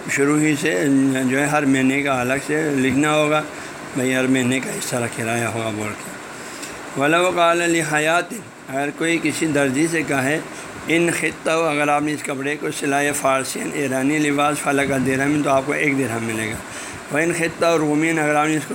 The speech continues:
رومی سلائے فلک درہمان، آپ کو دو درہم ملے گا۔ صح، یہ عقد بھی صحیح ہے۔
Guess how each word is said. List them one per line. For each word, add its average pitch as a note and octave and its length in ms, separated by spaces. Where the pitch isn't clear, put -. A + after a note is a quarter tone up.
رومی D3 380
سلائے D3+ 440
فلک C#3 420
درہمان، C3+ 600
آپ C3+ 200
کو A2 100
دو E3 120
درہم B2 340
ملے A2+ 280
گا۔ A#2 60
صح، E3+ 300
یہ C#3+ 240
عقد B2+ 320
بھی C#3+ 280
صحیح B2 260
ہے۔ G#2+ 60